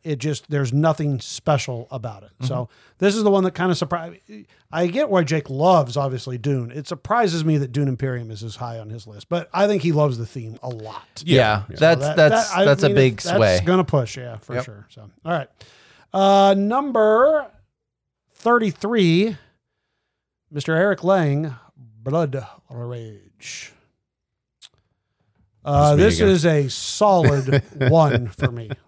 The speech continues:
Speaker 2: Wow.
Speaker 1: I am miserable.
Speaker 2: And you used to
Speaker 1: The
Speaker 2: own
Speaker 1: last
Speaker 2: this
Speaker 1: couple of
Speaker 2: game.
Speaker 1: ti-, yeah, well, that was way, way long ago, Cliff.
Speaker 2: Yeah.
Speaker 1: Uh, the last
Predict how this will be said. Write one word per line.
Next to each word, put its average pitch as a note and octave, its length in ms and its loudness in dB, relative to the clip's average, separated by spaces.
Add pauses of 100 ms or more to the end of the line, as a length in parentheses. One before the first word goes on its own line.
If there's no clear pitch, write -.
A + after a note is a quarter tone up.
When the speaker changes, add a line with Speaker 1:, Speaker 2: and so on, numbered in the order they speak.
Speaker 2:
Wow. A2+ 920 4
Speaker 1:
I - 20 4
am D3+ 180 0
miserable. D3 400 4
Speaker 2:
And G3+ 240 6
you C#4+ 80 4
used D4 180 4
to - 60 4
Speaker 1:
The A3+ 80 4
Speaker 2:
own F#3 80 0
Speaker 1:
last B3+ 340 4
Speaker 2:
this A#3+ 120 2
Speaker 1:
couple F3 280 4
of B2 80 4
Speaker 2:
game. F#2+ 220 2
Speaker 1:
ti-, D3+ 60 -4
yeah, G3 300 4
well, D3 300 -2
that D3+ 220 -4
was B2+ 160 -10
way, F#3 480 2
way D#3+ 220 0
long C#3 280 -6
ago, C3 220 -8
Cliff. C3 240 -6
Speaker 2:
Yeah. G#2 200 -6 (340)
Speaker 1:
Uh, D#3 320 4
the C#3 140 2
last A3+ 360 4